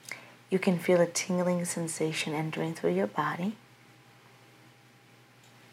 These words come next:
And you walk in deeper into your waist.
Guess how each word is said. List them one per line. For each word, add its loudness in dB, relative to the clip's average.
And 2
you 4
walk 6
in 0
deeper 4
into 0
your 6
waist. 0